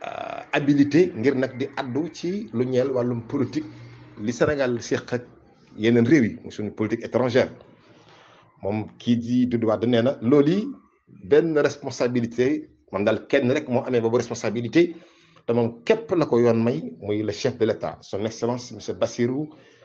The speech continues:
Diomaye Diakhar Faye. Nee na itam maa ngi fàttali ne ci wàllum politique étrangère ak wàllum politique militaire, nee na loolu yi président bi képp moom moo am dayo, moo am gëdd, moo am daraja ngir di ci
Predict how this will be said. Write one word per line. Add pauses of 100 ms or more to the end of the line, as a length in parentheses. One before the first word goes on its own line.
(220)
Diomaye
Diakhar
Faye. (1500)
Nee
na
itam
maa
ngi
fàttali
ne
ci
wàllum
politique
étrangère
ak
wàllum
politique
militaire, (1400)
nee
na
loolu
yi (300)
président
bi (180)
képp
moom
moo
am
dayo,
moo
am (160)
gëdd,
moo
am
daraja
ngir
di
ci